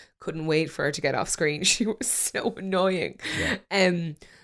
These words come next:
Speaker 1: like, yeah, ad-, she was absolutely assassinated, as you said, in, in that movie, because,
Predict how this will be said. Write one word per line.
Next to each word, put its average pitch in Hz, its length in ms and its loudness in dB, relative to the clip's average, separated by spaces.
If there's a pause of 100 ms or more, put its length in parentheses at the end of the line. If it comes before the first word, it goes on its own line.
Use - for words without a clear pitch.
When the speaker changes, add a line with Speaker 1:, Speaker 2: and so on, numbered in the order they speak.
(160)
Speaker 1:
like, 208 200 4
yeah, 277 320 6
ad-, 247 400 6
she 269 140 4
was 262 120 4
absolutely 196 680 2
assassinated, 170 680 2
as 160 160 0
you 170 40 -4
said, 156 340 0
in, 156 340 2
in 160 240 -2
that 151 200 2
movie, 165 420 0
because, 202 500 4